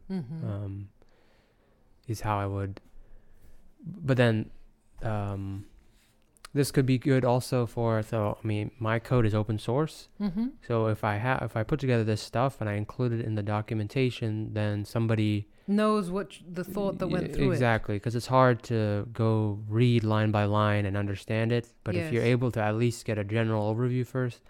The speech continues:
Speaker 1: Yes,
Speaker 2: then you
Speaker 1: yes.
Speaker 2: can much e-, uh, e-, more easily understand.
Speaker 1: Okay. I like that.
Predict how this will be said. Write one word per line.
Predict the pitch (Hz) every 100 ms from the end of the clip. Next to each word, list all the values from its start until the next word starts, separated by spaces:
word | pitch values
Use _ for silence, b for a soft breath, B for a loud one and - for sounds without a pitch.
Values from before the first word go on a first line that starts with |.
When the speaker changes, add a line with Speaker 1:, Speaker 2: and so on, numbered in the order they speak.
| _
Speaker 1:
Yes, | - 190 165 160 -
Speaker 2:
then | 113
you | 113
Speaker 1:
yes. | 110
Speaker 2:
can | 113 104 104
much | 107 -
e-, | - - -
uh, | - - 57
e-, | - - - _ -
more | 113 107 107
easily | 104 101 98 101 101
understand. | 104 98 92 - 98 95 95 - _ _ 185
Speaker 1:
Okay. | 175 - 151 147 - _ _ _ -
I | 214
like | 196 233 240
that. | 160